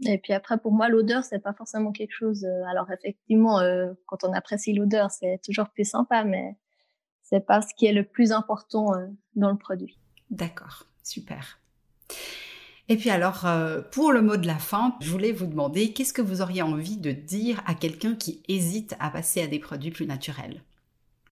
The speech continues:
Speaker 1: Euh, donc déjà, ça dépendrait, je pense, euh,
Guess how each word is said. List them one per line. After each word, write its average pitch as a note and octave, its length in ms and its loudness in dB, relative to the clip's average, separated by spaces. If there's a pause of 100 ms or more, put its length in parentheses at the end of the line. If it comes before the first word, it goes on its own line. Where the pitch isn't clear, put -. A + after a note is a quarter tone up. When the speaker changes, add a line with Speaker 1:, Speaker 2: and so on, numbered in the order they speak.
(420)
Speaker 1:
Euh, G#3 460 4
donc G#3 180 2 (140)
déjà, A3+ 280 4
ça B3 120 2
dépendrait, A#3+ 460 2
je - 80 -6
pense, A#3 300 -2
euh, G3 280 -2